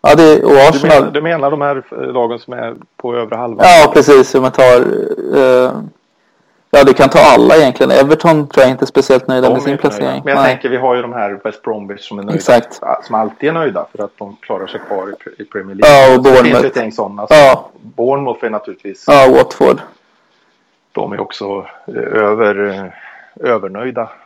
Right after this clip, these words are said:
Speaker 2: förstås. Eh,
Speaker 1: Men det, det blev en väldigt
Speaker 2: men det, det är
Speaker 1: märklig
Speaker 2: många
Speaker 1: säsong.
Speaker 2: som är missnöjda med den här säsongen,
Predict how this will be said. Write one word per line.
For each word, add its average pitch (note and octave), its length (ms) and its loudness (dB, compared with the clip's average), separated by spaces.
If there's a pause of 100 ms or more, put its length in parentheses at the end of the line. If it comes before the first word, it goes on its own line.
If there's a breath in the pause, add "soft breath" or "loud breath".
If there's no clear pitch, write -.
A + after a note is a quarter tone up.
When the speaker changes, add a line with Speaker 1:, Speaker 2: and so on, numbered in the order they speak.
(120)
Speaker 2:
förstås. - 480 -20 (340)
Eh, - 80 -20 (2250)
Speaker 1:
Men C#3+ 120 0
det, C#3 120 6
det C#3 200 4
blev D#3 260 6
en D#3+ 80 4
väldigt C#3+ 260 2
Speaker 2:
men - 20 0
det, C#3+ 60 4
det - 0 -
är C#3 100 4
Speaker 1:
märklig C3+ 160 0
Speaker 2:
många D3 120 0
Speaker 1:
säsong. C#3+ 220 0
Speaker 2:
som D3 120 -8
är D3 40 -8
missnöjda C3 440 -12
med B2+ 80 -14
den B2 80 -12
här A#2 80 -12
säsongen, D3+ 360 -18